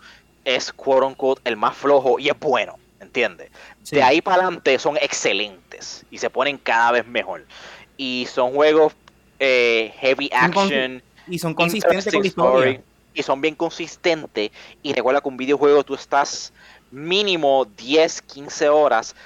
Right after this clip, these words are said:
Speaker 1: desarrollando un personaje, desarrollando la historia, desarrollando la acción. So, tú tratar de comprimir esto en una película,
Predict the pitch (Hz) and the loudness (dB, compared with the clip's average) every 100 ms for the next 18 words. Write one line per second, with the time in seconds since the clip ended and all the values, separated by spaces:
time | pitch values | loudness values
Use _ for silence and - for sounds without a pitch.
0 | _ - 117 117 113 110 120 147 160 151 | _ -6 -4 -2 0 0 -2 2 2 2
1 | 131 120 143 - 170 139 139 127 120 104 | -4 -4 -4 -2 0 0 0 -2 -2 -4
2 | 92 92 127 - 170 180 123 123 110 101 | -4 -4 -4 0 2 2 0 -4 -6 -6
3 | 95 117 117 - 123 120 98 87 - - | -4 -4 -4 -8 -6 -6 -6 -18 -20 -20
4 | - - - 120 131 165 180 190 190 175 | -20 -10 0 0 0 -2 2 2 2 -2
5 | 156 165 160 180 190 190 - 175 180 180 | -2 -4 -2 0 2 2 0 0 0 0
6 | 175 165 131 120 | 2 2 2 0